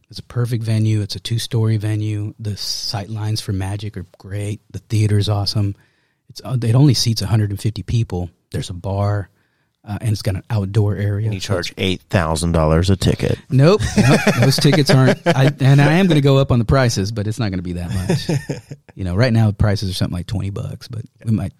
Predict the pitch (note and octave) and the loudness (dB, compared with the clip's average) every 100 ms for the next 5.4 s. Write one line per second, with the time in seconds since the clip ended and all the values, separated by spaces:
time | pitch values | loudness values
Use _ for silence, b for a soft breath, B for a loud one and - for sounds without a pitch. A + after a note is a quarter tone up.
0 | _ _ B2 B2 A2+ F#2+ G2 D#2+ - F2 | _ _ 2 4 4 2 -2 -4 -6 -8
1 | F#2+ D#2+ - - C3 - - - G2 F3 | -10 -12 -14 -12 -14 -14 -16 -16 -10 -8
2 | G3 F#3+ F#3 F3 E3+ E3+ D#3+ D#3 D#3+ D#3 | -6 -4 -4 -2 -2 0 0 0 0 2
3 | D3+ D3 C#3+ C#3 - - B2 A2+ A#2 A#2 | 2 2 4 4 4 2 2 4 6 6
4 | A#2+ A#2+ B2 A#2 A2 G#2+ G2+ G2 G#2 G2+ | 6 4 4 4 4 2 0 0 0 2
5 | G2+ G2+ F#2+ | 2 0 -2